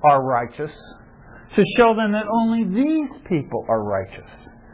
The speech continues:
He wants to get them to that point. And that's the process he's going through in these per-, verses and in the verses that are gonna follow. Okay? So really, what I did last week is I just drew these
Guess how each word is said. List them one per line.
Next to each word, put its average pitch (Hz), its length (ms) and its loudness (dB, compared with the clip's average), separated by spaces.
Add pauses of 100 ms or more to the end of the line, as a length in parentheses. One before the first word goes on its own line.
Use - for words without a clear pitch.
(200)
He 151 80 0
wants 208 360 0
to 202 80 -4 (120)
get 254 200 0
them 147 180 -2
to 135 100 -6
that 120 320 -6
point. 107 240 -8 (1400)
And 151 200 2
that's - 380 0
the 190 160 0
process 233 760 0 (100)
he's 147 180 0
going 175 500 -2
through 208 340 0
in 135 140 0
these 139 220 0 (100)
per-, 151 280 -6
verses 135 400 -2 (360)
and 143 160 2
in 139 60 4
the 131 140 0
verses 123 340 -6
that 123 160 -6
are 117 100 -8
gonna 107 300 -8
follow. 139 500 -4
Okay? 131 180 -4 (420)
So 214 100 8
really, 220 560 2 (720)
what 196 220 4
I 190 120 4
did 226 200 0
last 202 360 0
week 226 240 -2
is 170 140 -4
I 170 80 0
just 165 240 -4
drew 185 260 2
these 165 180 -4